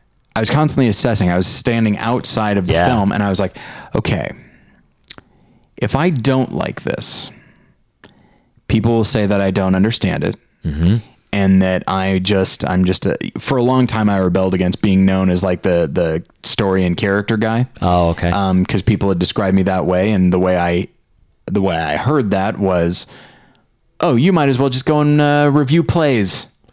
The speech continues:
Speaker 1: You clearly don't like movies."
Speaker 2: Oh.
Speaker 1: No one said that. That's
Speaker 2: Sure.
Speaker 1: how I interpret it.
Speaker 2: I gotcha.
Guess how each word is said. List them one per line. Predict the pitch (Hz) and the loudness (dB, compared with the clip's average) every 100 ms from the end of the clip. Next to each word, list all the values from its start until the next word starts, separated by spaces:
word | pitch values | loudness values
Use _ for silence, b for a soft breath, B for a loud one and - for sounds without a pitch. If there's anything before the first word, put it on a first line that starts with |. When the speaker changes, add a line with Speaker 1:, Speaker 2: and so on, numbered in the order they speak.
| _ - - | _ -6 -2
Speaker 1:
You | 151 | 0
clearly | 185 165 147 | 2 2 2
don't | 123 120 | 2 0
like | 113 104 | 0 2
movies." | 101 110 113 B - | 2 2 -2 B 0
Speaker 2:
Oh. | 214 | 2
Speaker 1:
No | 214 | 2
one | 190 | 2
said | - 139 95 | 2 0 0
that. | 80 - - | -4 -6 -4
That's | 135 | 0
Speaker 2:
Sure. | 135 | 2
Speaker 1:
how | 127 | 2
I | 117 | 2
interpret | 107 104 95 85 | 0 0 -2 -4
it. | - | -2
Speaker 2:
I | 104 | 0
gotcha. | 92 82 73 | 2 0 -4